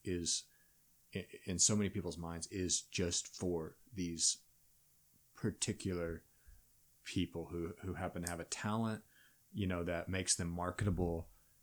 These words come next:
And that's just crazy, you know, <laughs> um, but it's understandable in, in a celebrity culture because you're just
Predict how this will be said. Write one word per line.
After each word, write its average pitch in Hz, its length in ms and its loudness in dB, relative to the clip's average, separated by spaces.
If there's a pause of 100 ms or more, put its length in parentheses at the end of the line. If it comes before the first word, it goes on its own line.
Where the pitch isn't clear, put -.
(120)
And 104 120 2
that's 101 140 2
just - 200 2
crazy, - 800 0 (140)
you 95 120 2
know, 87 100 2 (320)
<laughs> - 0 -
um, 82 340 -4 (280)
but 123 380 8 (160)
it's 120 240 6
understandable 98 1080 6
in, 87 460 0 (1120)
in 107 140 4
a 90 60 4
celebrity 90 500 4
culture - 400 -4
because 82 320 -2
you're 85 120 -2
just 78 220 -8